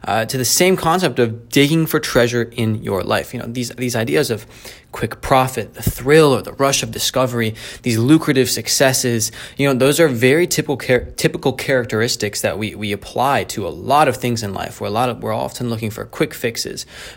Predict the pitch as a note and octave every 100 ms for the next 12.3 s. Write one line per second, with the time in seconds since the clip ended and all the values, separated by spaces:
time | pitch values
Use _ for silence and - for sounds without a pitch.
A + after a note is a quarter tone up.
0 | - C3 A#2+ C3+ F#3 E3 C3 - - -
1 | C#3 B2+ - C#3 C#3 A2+ C3 C3+ - A#2+
2 | A2+ A2+ G2 G2 - - - - - -
3 | - C3 B2 B2 - - A2 A2+ C#3 C#3
4 | - - - _ _ _ _ D3 C#3+ C3+
5 | D#3+ C#3 - C3 A#2 - B2 A#2 - F#3
6 | D3+ - B2+ A#2 G#2+ G2 - G2 - -
7 | - - A2 - - E3 D3+ D3 - -
8 | - C3+ C3 B2 A#2 A2+ - C3 - B2
9 | A#2 - - - - - D3+ E3 - C3
10 | A#2 A2+ - D2+ - - - - - B2+
11 | A#2+ F3+ F#3+ - D3+ D3 C3+ A2+ G2+ G#2+
12 | F#2+ -